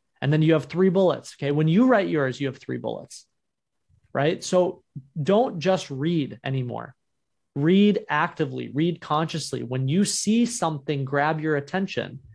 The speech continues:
stop, open another window,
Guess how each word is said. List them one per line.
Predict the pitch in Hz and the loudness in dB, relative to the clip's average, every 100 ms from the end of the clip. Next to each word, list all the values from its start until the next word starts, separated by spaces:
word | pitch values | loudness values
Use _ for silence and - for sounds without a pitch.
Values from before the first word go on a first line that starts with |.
| - _ | -20 _
stop, | - - - 131 139 214 - _ _ _ _ _ _ _ | -12 -10 -4 0 2 0 -6 _ _ _ _ _ _ _
open | 160 165 185 202 | 2 2 4 4
another | 208 185 180 185 | 4 2 2 2
window, | 170 180 202 151 - 135 | 2 0 0 -2 -6 -10